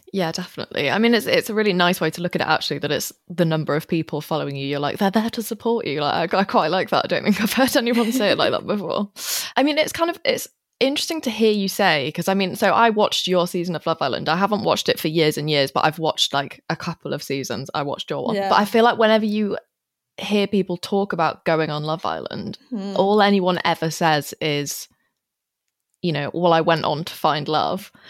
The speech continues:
Speaker 1: And at this
Speaker 2: Yeah.
Speaker 1: point, we're kind of like, "Well, sure, like, that's a nice bonus, but that's not a guarantee when you go into a show like that." But what you do know is gonna happen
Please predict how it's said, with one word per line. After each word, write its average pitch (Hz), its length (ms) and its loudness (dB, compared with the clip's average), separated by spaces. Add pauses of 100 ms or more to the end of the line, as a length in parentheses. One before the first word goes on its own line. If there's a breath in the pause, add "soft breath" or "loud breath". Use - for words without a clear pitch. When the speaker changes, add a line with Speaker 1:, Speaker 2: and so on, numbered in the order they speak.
(140 loud breath)
Speaker 1:
And 214 120 4
at 202 100 6
this 233 180 4
Speaker 2:
Yeah. 202 80 0
Speaker 1:
point, 165 200 0
we're 180 100 0
kind 196 180 2
of 190 100 0
like, 180 220 0
"Well, 247 220 6 (160)
sure, 165 440 4
like, 185 200 0
that's 214 220 2
a 226 60 2
nice 196 280 2
bonus, 170 520 2
but 208 160 2
that's 302 200 4
not 285 160 0
a 226 100 0
guarantee 190 720 0
when 139 160 -4
you 165 140 0
go 143 180 0
into 156 260 -4
a 190 40 -2
show 151 220 -4
like 135 220 -2
that." 87 200 -2 (720 loud breath)
But - 140 4
what 220 220 4
you 208 200 2
do 247 340 2
know 151 300 2
is 156 200 2
gonna 156 200 -2
happen 139 540 -4